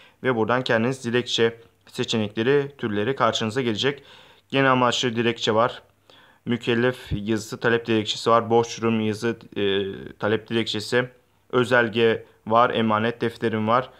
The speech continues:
E, kullanıcı talep dilekçesi. Yani birçok talep dilekçeleri var.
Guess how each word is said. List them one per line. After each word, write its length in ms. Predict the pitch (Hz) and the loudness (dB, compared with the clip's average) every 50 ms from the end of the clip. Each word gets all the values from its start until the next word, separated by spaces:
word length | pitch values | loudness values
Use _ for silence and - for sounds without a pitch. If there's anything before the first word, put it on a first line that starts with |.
| - - - - - _ _ - - | -20 -20 -20 -20 -20 _ _ -12 -8
E, 360 | - 98 95 92 92 90 90 | -6 -6 -4 -4 -6 -8 -6
kullanıcı 360 | - 123 120 117 113 107 117 | -2 0 0 0 0 -2 -2
talep 340 | - 127 113 113 110 - - | -2 0 0 0 0 -2 -4
dilekçesi. 420 | 113 110 110 107 - 110 - - | -2 -2 -2 -2 -6 -8 -4 -2
Yani 200 | 147 139 139 127 | -2 -2 -2 -2
birçok 320 | 151 156 143 - 147 143 - | -2 -2 -2 -2 -6 -2 0
talep 260 | 135 127 127 127 - | 0 0 0 0 0
dilekçeleri 420 | 120 117 113 110 - - 110 104 | -2 -2 -2 -2 -4 -2 0 0
var. 260 | 107 117 139 - - | 2 0 0 -2 -6